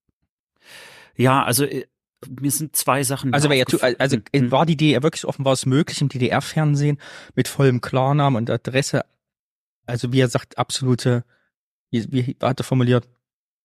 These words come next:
Speaker 2: kont-, konträre Meinung da per Brief zu schicken?
Speaker 1: Ich, ich glaube, er hat sogar Ablehnung gesagt.
Speaker 2: Oder Ablehnung, genau.
Speaker 1: Ja.
Speaker 2: Oder ha-, redet er sich das da schön?
Speaker 1: Also ich finde das auch interessant. Also es kann ja sein, dass es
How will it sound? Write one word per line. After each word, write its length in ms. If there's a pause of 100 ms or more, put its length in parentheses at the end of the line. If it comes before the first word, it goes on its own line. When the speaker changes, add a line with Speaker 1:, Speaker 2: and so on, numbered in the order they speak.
(420)
Speaker 2:
kont-, 380
konträre 420
Meinung 460
da 400 (120)
per 140
Brief 240
zu 100
schicken? 300 (560)
Speaker 1:
Ich, 140
ich 140
glaube, 180
er 60
hat 60
sogar 240
Ablehnung 520
gesagt. 160
Speaker 2:
Oder 80
Ablehnung, 440
genau. 280 (100)
Speaker 1:
Ja. 240 (480)
Speaker 2:
Oder 240
ha-, 80 (160)
redet 380
er 80
sich 160
das 160
da 120
schön? 540 (760)
Speaker 1:
Also 220
ich 160
finde 160
das 120
auch 180
interessant. 520
Also 320
es 140
kann 160
ja 80
sein, 240
dass 180
es 260